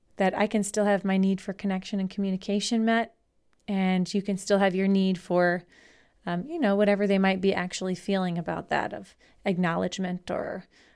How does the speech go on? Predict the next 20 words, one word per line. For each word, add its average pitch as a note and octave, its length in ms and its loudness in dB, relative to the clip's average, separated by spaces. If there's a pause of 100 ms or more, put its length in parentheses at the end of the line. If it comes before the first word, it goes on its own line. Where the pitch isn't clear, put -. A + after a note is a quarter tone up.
(140)
um, F#3 380 -2 (360)
mattering, F#3 640 -4 (180)
you G3 160 2
know, F#3+ 260 -2 (720)
being F#3+ 280 2
seen, G#3 600 0 (720)
need F#3 260 -2
for, F3+ 520 -2 (1200)
<sighs> F#3+ 500 -12
I, B3+ 360 -6
a A#3 100 -6
need C4 300 -4
for, C4+ 240 -4
what E4+ 200 -6
would F4 160 -4
that G3 220 -2
be? F#3+ 320 0 (420)
A B3+ 60 -10
need B3 320 -6
for, G#3+ 560 -4